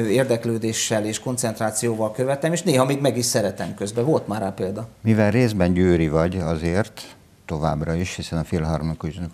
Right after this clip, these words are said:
Speaker 2: filharmonikus zenekarhoz azért kötnek dolgok, viszont az Alba Regia Szimfonikus Zenekar kapcsán szeretném kérdezni, ugye szintet lépett a szimfonikus zenekar,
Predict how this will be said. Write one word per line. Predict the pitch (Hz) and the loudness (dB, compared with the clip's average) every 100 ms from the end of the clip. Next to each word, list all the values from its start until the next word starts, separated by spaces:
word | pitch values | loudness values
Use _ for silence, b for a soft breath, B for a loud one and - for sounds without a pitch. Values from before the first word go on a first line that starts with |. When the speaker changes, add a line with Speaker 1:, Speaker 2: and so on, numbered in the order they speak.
| - | -12
Speaker 2:
filharmonikus | - 92 82 76 80 78 - 80 78 | -6 -4 -2 -2 -2 -6 -6 -8 -4
zenekarhoz | 80 80 76 78 76 73 | -4 -4 -4 -4 -6 -6
azért | 76 73 76 - | -6 -6 -8 -6
kötnek | - 80 - - - - - - - - 92 82 | -2 -2 -4 -16 -18 -20 -20 -20 -20 -10 -6 -4
dolgok, | 80 85 92 113 - | 0 -2 0 -2 0
viszont | 95 85 90 85 87 | -4 -2 -2 -2 -2
az | 87 | 0
Alba | 95 87 85 | 0 2 0
Regia | 82 82 | 0 -2
Szimfonikus | - 90 85 87 85 87 | 0 -2 -2 -6 -4 -6
Zenekar | 82 87 82 - 78 | -2 -2 -2 -2 -4
kapcsán | - 85 - - 78 | -2 -4 -2 -4 -4
szeretném | - 82 80 78 78 | -2 -4 -4 -6 -4
kérdezni, | 95 87 76 76 87 98 | -2 -2 -4 -4 -2 0
ugye | 107 98 | 0 0
szintet | 95 95 82 78 - | 2 2 0 -2 -6
lépett | 67 - 71 - | -8 -6 -8 -8
a | |
szimfonikus | - 78 67 73 73 82 | -10 -10 -8 -10 -8 -8
zenekar, | 85 85 85 - 104 | -4 -4 -4 -2 -2